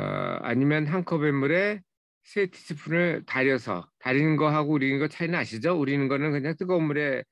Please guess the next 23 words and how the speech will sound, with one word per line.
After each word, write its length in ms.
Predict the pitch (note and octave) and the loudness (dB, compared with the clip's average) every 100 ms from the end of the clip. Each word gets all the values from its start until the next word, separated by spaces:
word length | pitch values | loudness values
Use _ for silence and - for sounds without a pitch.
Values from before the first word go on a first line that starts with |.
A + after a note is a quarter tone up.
| _ _ _ | _ _ _
우리는 340 | - D3+ D3+ C3 | -2 0 2 0
거고, 540 | A2 F2+ A2 C3+ E3 D#3 | -2 -2 -2 0 -2 -6
달이는 380 | A#2 A#2+ B2+ B2+ | -6 -2 0 0
거는 400 | B2+ C#3+ G3+ G#3+ - _ _ _ _ | 2 2 0 -2 -8 _ _ _ _
우리 540 | A2+ A2+ B2 A2+ G#2+ | -6 -2 0 0 -2
한약 340 | C3 F3+ F#3 E3 | -4 -2 -2 0
달이듯이, 800 | D3 B2+ A2 G#2 D#3 A#2+ F#2+ - _ _ _ _ _ - | 0 0 -2 -4 0 0 -2 -10 _ _ _ _ _ -18
어, 220 | - - | -14 -14
끓이는 420 | - G#3+ A3+ A3 F#3 | -4 -2 0 0 0
거예요. 440 | A#2+ F#2+ F#2+ F2 - _ | -2 -4 -8 -12 -16 _
물론 380 | - B2+ D3 B2 | 0 4 6 6
은근하게 680 | B2 C3 D3+ C#3+ C#3 A#2+ A#2 | 4 4 4 4 2 -2 -4
끓여야 260 | C#3+ B2 | -2 0
되겠죠. 440 | G#2 F#2+ F#2 D#3 B2 | 0 -2 -4 -4 -2
근데 220 | B2 C3+ | 0 0
이거는, 420 | A#2+ C#3 D3+ A#2+ - _ _ _ _ | 0 0 0 -4 -8 _ _ _ _
어, 80 | G2 G2+ G2+ | -10 -6 0
은근하게 460 | B2+ C#3+ C#3 C3+ | 4 4 4 4
오래 300 | B2+ B2 C#3 | 6 6 4
끼-, 260 | A#2+ D3 C#3 - | 2 -2 -4 -4
끓인 280 | C#3+ C3 | -2 0
게 80 | C#3+ | 0
아니고 640 | C#3+ G#2+ G#2+ C3+ G2 F2+ | 0 -2 0 0 0 -4